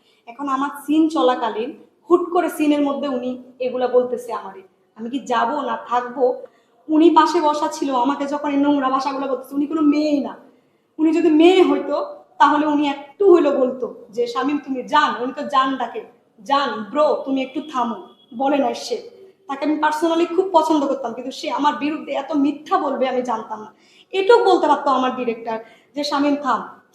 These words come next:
মেয়েটা যদি ভুল করে", আমাকে বলছে আমি নাকি দশ বার এনজি দিছি। সিসিটিভি ফুটেজ থেকে শুরু করে ক্যামেরা দেখা হোক, আমি যদি দশ বার এনজি দিয়ে থাকি, আমাকে যা করতে বলবেন আমি তাই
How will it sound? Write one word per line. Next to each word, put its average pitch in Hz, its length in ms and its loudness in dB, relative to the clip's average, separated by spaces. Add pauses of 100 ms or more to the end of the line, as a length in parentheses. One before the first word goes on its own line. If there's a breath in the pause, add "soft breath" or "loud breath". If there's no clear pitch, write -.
(140)
মেয়েটা 277 320 -2
যদি 294 200 -4
ভুল 277 200 -4
করে", - 260 -14
আমাকে 294 280 0
বলছে 320 220 -4
আমি 294 100 -4
নাকি 285 120 -8
দশ 254 280 -6
বার 247 140 -4
এনজি 233 220 -8
দিছি। - 260 -16 (480)
সিসিটিভি 320 500 0
ফুটেজ 311 260 -4
থেকে 339 160 -4
শুরু 311 240 -6
করে 330 180 -4
ক্যামেরা 294 320 0
দেখা 277 240 0
হোক, 254 280 -4
আমি 254 140 -6
যদি 269 160 -10
দশ 254 340 -4
বার 262 240 2
এনজি 254 260 0
দিয়ে 277 240 0
থাকি, 254 300 -10 (680)
আমাকে 247 220 -10
যা 285 300 2
করতে 294 260 0
বলবেন 262 280 -2
আমি 247 120 -4
তাই 233 220 -8